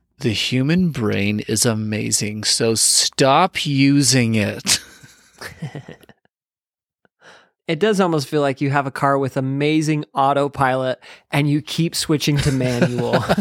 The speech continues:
Speaker 2: I've actually read that book, Zen and the Art of Archery, and I thought it was funny,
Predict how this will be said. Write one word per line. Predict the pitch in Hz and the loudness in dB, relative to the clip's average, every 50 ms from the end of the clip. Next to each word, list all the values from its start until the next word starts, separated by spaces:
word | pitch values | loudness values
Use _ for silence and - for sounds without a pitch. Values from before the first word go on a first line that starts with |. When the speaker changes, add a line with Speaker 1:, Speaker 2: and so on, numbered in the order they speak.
| 165 - 175 - - - - _ - - - _ - - - _ - - - - - - - - - - - _ - - - _ - - - _ - - - _ - - - _ - - - _ _ - | 0 0 -2 -2 -4 -6 -6 _ -8 -10 -8 _ -10 -10 -10 _ -8 -8 -6 -6 -6 -8 -8 -8 -8 -8 -8 _ -10 -14 -14 _ -14 -20 -18 _ -20 -20 -18 _ -16 -16 -16 _ -20 -20 -20 _ _ -2
Speaker 2:
I've | 151 147 | 0 2
actually | 147 156 147 - 160 139 | 2 2 2 2 0 0
read | 131 135 127 110 | 0 0 -2 0
that | 135 123 113 - | -2 -2 -2 0
book, | 131 123 120 131 | -2 -4 -2 -2
Zen | 123 127 127 127 127 | -2 -2 0 0 0
and | 127 127 127 | -2 -2 -2
the | 120 123 | -4 -4
Art | - - 131 127 123 | -2 -2 0 0 -2
of | 127 120 | -2 -6
Archery, | - - 131 127 127 - - 135 127 123 113 | -4 -2 -2 -2 -2 -4 -6 -6 -4 -4 -4
and | 117 120 131 | -4 -2 -2
I | 127 | -4
thought | 127 - 143 139 135 | -2 -2 -2 0 0
it | 135 127 | 0 -2
was | 123 123 117 | -2 -4 -6
funny, | - - 131 131 123 131 123 120 120 | -4 -2 -2 0 0 0 -2 -4 -6